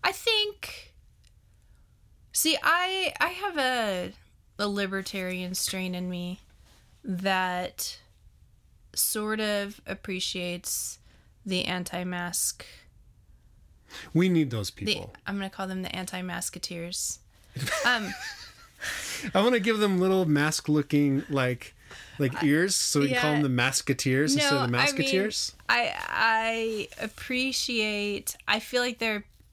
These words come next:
Speaker 1: are, we need people who are sort of the canary in the coal mine, who are calling out potential, um, grie-, potential, like, down the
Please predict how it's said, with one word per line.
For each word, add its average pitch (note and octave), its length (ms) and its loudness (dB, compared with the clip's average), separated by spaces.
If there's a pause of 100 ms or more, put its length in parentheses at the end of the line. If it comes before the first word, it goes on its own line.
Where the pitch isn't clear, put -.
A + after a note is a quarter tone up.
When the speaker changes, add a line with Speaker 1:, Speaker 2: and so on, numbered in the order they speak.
(380)
Speaker 1:
are, G3+ 220 0 (160)
we G#3 260 -4
need G#3 340 -2
people G#3 580 -6 (420)
who G3+ 220 2
are G3 140 0
sort F#3+ 260 -2
of F3+ 100 -6
the F3+ 80 -6
canary F3 480 -6
in F3 80 -6
the F3 60 -8
coal E3+ 240 -8
mine, F3+ 480 -4
who F#3 140 -4
are F3 120 -2
calling F3+ 680 -4 (680)
out E3 640 0 (500)
potential, F3 1200 -2 (800)
um, D#3+ 560 -4 (540)
grie-, F3+ 440 0 (100)
potential, A3 640 -2 (140)
like, G3 200 -4
down G3+ 260 2
the - 140 -6